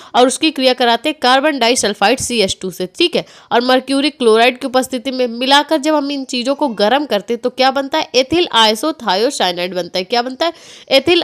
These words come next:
आइसोथायोसाइनाइड बनता है, जिसकी गंध सरसों के तेल के जैसी होती है। किसके जैसी होती है, सरसों के तेल के जैसी होती है।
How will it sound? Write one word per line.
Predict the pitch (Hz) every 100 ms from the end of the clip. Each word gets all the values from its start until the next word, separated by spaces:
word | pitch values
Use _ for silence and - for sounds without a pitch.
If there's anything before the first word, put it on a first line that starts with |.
| -
आइसोथायोसाइनाइड | 233 233 330 339 247 214 277 - 214 190 233
बनता | 233 247 269
है, | 269
जिसकी | 247 - 311
गंध | 240 240 254
सरसों | - 190 - 220
के | 269
तेल | 285 208 180
के | 180 175
जैसी | 175 196
होती | 180 202
है। | 190
किसके | 220 - 294
जैसी | 311 311 349
होती | 285
है, |
सरसों | 247 220 208 285
के | 285 302
तेल | 233 190
के | 190 180
जैसी | 185 -
होती | 185
है। | 190